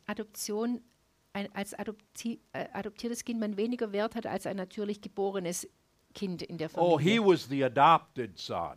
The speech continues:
Speaker 1: Ah, das ist der, der adoptiert wurde.
Speaker 2: In other words, he doesn't, he isn't really their blood.
Speaker 1: Ah, das ist,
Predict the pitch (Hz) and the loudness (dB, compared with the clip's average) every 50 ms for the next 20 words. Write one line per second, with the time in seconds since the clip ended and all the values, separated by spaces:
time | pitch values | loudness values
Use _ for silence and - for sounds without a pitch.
0 | - - 147 160 165 160 165 - - 175 180 - 180 - - - 185 185 185 185 | -14 -12 -8 -6 -4 -4 -6 -6 -8 -10 -8 -8 -10 -10 -6 -2 0 2 2 2
1 | 185 196 196 180 - 160 165 160 - - - - 208 202 202 - 147 143 143 135 | 2 2 2 0 0 0 -2 -6 -8 -10 -8 -6 -6 -6 -6 -8 -10 -10 -8 -8
2 | 131 151 156 - _ - 117 131 147 151 151 147 151 156 147 135 - 165 185 175 | -10 -10 -12 -14 _ -6 0 2 4 4 4 6 6 6 4 4 2 0 2 4
3 | 175 156 127 156 147 131 - _ _ _ _ _ - 180 202 185 147 151 165 151 | 4 4 2 0 -4 -4 -8 _ _ _ _ _ 2 6 6 6 6 4 0 -2
4 | 147 160 165 160 156 147 139 139 139 131 120 110 131 139 139 123 104 85 76 - | 0 0 2 2 2 2 2 2 2 2 0 0 0 0 0 0 0 -4 -8 -14
5 | _ _ _ _ _ _ _ _ 160 165 160 151 151 156 156 165 165 - - 180 | _ _ _ _ _ _ _ _ -6 -4 -2 -2 -2 -4 -6 -8 -10 -10 -8 -8
6 | 180 180 - | -8 -8 -8